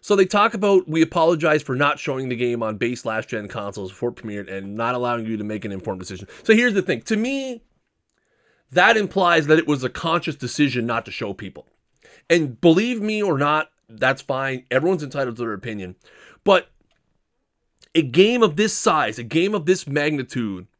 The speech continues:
not showing it on all of the available platforms, to me, was a decision that they made because they did not want to expose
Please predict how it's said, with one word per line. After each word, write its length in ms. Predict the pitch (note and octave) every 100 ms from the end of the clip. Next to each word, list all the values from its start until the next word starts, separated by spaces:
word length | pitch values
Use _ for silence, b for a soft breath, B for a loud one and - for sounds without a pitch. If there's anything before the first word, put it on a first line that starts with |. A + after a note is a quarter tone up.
| _ _ _ _
not 400 | A#2 D#3 G3 A#3
showing 480 | - - G3+ G3 E3
it 160 | D3 C#3+
on 160 | C#3+ B2+
all 240 | C#3+ E3 F#3+
of 100 | D#3
the 120 | E3+
available 460 | C#3+ D3+ D#3 D3
platforms, 600 | A#2+ - C#3+ - A#2+ A2 -
to 100 | B2
me, 360 | C3 C3 A#2+ B B -
was 220 | D3 C3+
a 60 |
decision 580 | B2+ A#2 - F3+ F3 F3+
that 160 | D3+ C3
they 140 | A#2+
made 440 | A2+ B2 G2+ E2 D2+ _ _ _
because 840 | F#2+ - - - F#3 F3 B2+ A#2+ -
they 140 | B2+
did 220 | G#2+ A2+
not 320 | B2 D3+ E3+
want 280 | C3 D3 D3+
to 100 | D#3 D#3+
expose 840 | C3+ - - C#3 A#2+ A2 G#2 G2